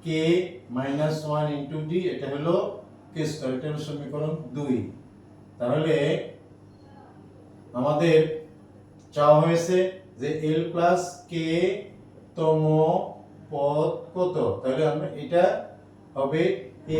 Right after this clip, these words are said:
plus l plus k minus one into d।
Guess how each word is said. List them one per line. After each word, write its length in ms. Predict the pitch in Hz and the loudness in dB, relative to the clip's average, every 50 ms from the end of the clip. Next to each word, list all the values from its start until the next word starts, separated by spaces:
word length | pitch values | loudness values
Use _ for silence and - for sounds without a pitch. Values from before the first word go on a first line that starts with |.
| 156 156 | 0 0
plus 360 | 151 156 160 165 175 185 190 - - - - - - - - - - - - - - - - - - - 143 143 151 156 156 170 | 2 2 4 6 6 6 4 2 -2 -8 -12 -18 -20 -20 -20 -20 -20 -20 -20 -20 -20 -20 -20 -20 -20 -12 -4 2 6 6 8 8
l 40 | 180 190 202 - - - - - - - - - - - - - - - - - - - | 6 6 4 2 0 -2 -2 -2 -2 -4 -6 -8 -10 -12 -14 -16 -18 -20 -20 -20 -10 -2
plus 380 | 143 147 151 156 160 - 170 - - - - - | 2 4 4 4 4 2 0 -2 -8 -12 -14 -8
k 20 | 165 156 160 165 170 175 185 196 196 - - - - - - - - 127 | -6 -4 -2 0 2 2 2 2 0 -4 -8 -14 -18 -20 -20 -16 -8 -6
minus 380 | 131 139 143 147 156 156 160 160 156 160 | -4 -2 0 0 0 0 -2 -2 -4 -2
one 100 | 156 156 151 151 | -2 0 0 0
into 220 | 151 151 170 170 175 185 170 120 | -2 -4 -4 -4 -2 -4 -4 -4
d। 40 | 110 | -4